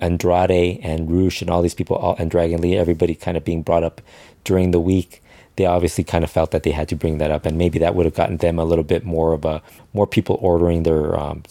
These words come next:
their Ticketmaster Live show. Um, I don't know if it actually helped, uh, and, 'cause it probably upset more people than, more than anything else. Chavez brothers aren't very well liked by the fans,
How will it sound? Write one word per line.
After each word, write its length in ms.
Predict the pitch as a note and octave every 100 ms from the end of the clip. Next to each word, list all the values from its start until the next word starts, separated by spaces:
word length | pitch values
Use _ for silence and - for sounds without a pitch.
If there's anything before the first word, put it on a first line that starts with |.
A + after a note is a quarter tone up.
| -
their 360 | F2 D#2 D2 D2
Ticketmaster 600 | - - E2+ D#2 - E2+
Live 260 | D#2 E2 -
show. 360 | - E2 D#2+ - - - -
Um, 280 | E2 F2+ -
I 100 | G2+
don't 140 | A#2+
know 100 | A2+
if 80 | G#2
it 120 | F#2+
actually 320 | F2 F2+ E2+ D2+
helped, 420 | E2+ D#2 - - _ - - -
uh, 240 | E2 E2 -
and, 300 | F2 E2+ -
'cause 180 | - E2
it 100 | -
probably 240 | F2 E2+ - -
upset 340 | - - -
more 140 | - E2+
people 460 | - F2 E2 D#2 E2
than, 240 | - - -
more 180 | D#2+
than 100 | D#2+
anything 300 | D#2+ D#2 D#2
else. 380 | D#2 D#2+ D#2+ - - _ _ _ _ _ _ _ _ _ _ _ _ _
Chavez 360 | - G#2 G#2+ F2+
brothers 320 | F#2 F2+ D#2+
aren't 200 | E2 E2
very 240 | E2 E2
well 240 | D#2 D#2 D#2
liked 380 | D#2 D#2 - - - - -
by 120 | F2
the 100 | E2
fans, 600 | - - D#2 D#2 D2 -